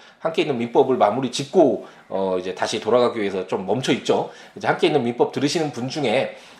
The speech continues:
이제 함께 있는 민법 그만둬서, 어, 너무 허전해, 어, 그리울 것 같아, 그리고 슬퍼하시는 분이 계실지는 모르겠는데, 예, 만약 그런 분이 있다면,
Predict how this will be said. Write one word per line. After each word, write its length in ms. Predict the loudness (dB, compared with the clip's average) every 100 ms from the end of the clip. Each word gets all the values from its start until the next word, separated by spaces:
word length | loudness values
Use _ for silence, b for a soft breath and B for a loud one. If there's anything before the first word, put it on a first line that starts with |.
| -10
이제 120 | -4
함께 220 | -2 -2
있는 180 | -2 -2
민법 280 | -4 -4 -4
그만둬서, 560 | 0 0 0 2 2 2 B B
어, 240 | 0 2 6
너무 220 | 4 4
허전해, 600 | 0 2 2 2 0 B B 0
어, 260 | 4 4
그리울 320 | 0 0 0 0
것 120 | 0
같아, 340 | -2 -2 -8
그리고 220 | -6 -6
슬퍼하시는 640 | -6 -2 -2 -2 0 0 0 B B
분이 220 | 0 0 2
계실지는 600 | 2 4 2 2 0 2
모르겠는데, 760 | 0 2 2 0 0 -4 -6 B -2
예, 80 | 0
만약 300 | 0 -2 -2
그런 220 | -2 -2
분이 140 | -6 -8
있다면, 420 | -6 -4 -4